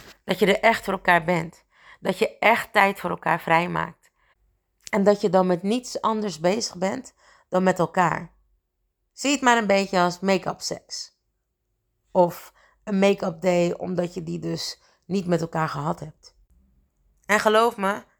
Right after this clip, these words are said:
je bent het waard. Je verdient het. En waarom?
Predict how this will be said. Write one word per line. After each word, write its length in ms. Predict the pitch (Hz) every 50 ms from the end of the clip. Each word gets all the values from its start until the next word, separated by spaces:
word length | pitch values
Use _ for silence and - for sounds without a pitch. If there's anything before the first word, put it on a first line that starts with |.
| _ _ _ _ _
je 180 | - 180 196 170
bent 180 | 170 180 175
het 140 | 170 165 -
waard. 440 | 160 160 143 - - - - - - _ _ _ _ _ _ _ _ _ _ _
Je 160 | - 190 202
verdient 380 | 160 175 165 165 196 226 240 -
het. 360 | 233 226 233 233 - - _ _ _ _ _ _ _ _ _ _ _ -
En 140 | 202 202
waarom? 500 | 185 190 185 180 180 190 214 247 269 294